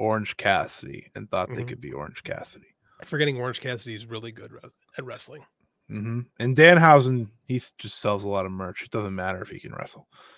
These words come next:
Speaker 1: <laughs>
Speaker 2: He's, but he's really good at being a meme wrestler,
Speaker 1: He is.
Speaker 2: right?
Speaker 1: He's really
Speaker 2: And
Speaker 1: good with kids, too.
Speaker 2: Yeah, I mean, like,
Speaker 1: It
Speaker 2: he's
Speaker 1: goes a long way.
Speaker 2: he's different. Like, Danhausen,
Speaker 1: Yeah, he is.
Speaker 2: I, he's like a
Speaker 1: Can't
Speaker 2: character
Speaker 1: crack
Speaker 2: from
Speaker 1: that
Speaker 2: the
Speaker 1: code.
Speaker 2: eighties. No, he's unique. Like, he's a, like, I was trying to explain to my wife, I'm like,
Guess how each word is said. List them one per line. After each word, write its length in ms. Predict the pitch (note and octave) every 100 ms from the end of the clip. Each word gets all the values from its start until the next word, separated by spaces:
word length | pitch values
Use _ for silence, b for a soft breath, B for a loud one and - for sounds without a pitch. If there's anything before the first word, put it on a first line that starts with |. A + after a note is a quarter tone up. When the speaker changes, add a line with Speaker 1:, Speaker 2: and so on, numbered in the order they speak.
| b -
Speaker 1:
<laughs> 500 | G4+ C#3 - E3 -
Speaker 2:
He's, 420 | D3 B3+ B3+ - - _ _ -
but 100 | F3+
he's 260 | C#4 D#4 E3+ C3
really 340 | F#3 F#3 D#3+ -
good 260 | - D#3+ C#3+
at 140 | A2+
being 200 | A2+ G#2+
a 40 | G#2
meme 260 | G2+ E2+
wrestler, 280 | F#2+ E2 A#2+
Speaker 1:
He 100 | A2
is. 80 | G2
Speaker 2:
right? 200 | C#3 C#3
Speaker 1:
He's 160 | F3 G3
really 200 | C4+ B3
Speaker 2:
And 40 |
Speaker 1:
good 100 | E3 C#3+
with 100 | -
kids, 400 | - C3+ G2 -
too. 340 | A#2+ G2 -
Speaker 2:
Yeah, 280 | - D#4+ C#4+
I 40 | E3+
mean, 160 | G#3
like, 100 | G#3 -
Speaker 1:
It 40 |
Speaker 2:
he's 340 | A#3 A#3 G3
Speaker 1:
goes 200 | - A2+
a 40 | G#2
long 220 | G2+ G2
way. 220 | F#2+ F#2+ _ _ _ _
Speaker 2:
he's 460 | - - D4+ -
different. 560 | - D#3 D3 - B2+ -
Like, 180 | F3+ D#3+
Danhausen, 720 | G3+ D4 C4+ D4 A#3+ A3 G3
Speaker 1:
Yeah, 80 | -
he 80 | G#2
is. 340 | G2+ - - _ _ _ -
Speaker 2:
I, 240 | G3+ G3+ - _ _ _ _
he's 180 | - C4
like 100 | F4
a 60 | F4
Speaker 1:
Can't 160 | C#3
Speaker 2:
character 80 | G3+
Speaker 1:
crack 180 | D#3+ A2
Speaker 2:
from 80 | D3+
Speaker 1:
that 140 | F#2+
Speaker 2:
the 60 | G#2
Speaker 1:
code. 240 | G2+ F2+
Speaker 2:
eighties. 600 | - _ _ _ - -
No, 520 | - D4+ D4+ G3 B2+ C3+
he's 260 | C4+ D4
unique. 280 | D4+ C#4 G3+
Like, 160 | G3+ -
he's 180 | C#4+
a, 60 | C#4+
like, 180 | G#3 G3
I 20 |
was 100 | G#3+
trying 100 | C#4+
to 20 |
explain 260 | C4+ G#3+ A3
to 40 | F#3
my 120 | C#3+
wife, 260 | D#3 G3
I'm 80 | E3
like, 160 | E3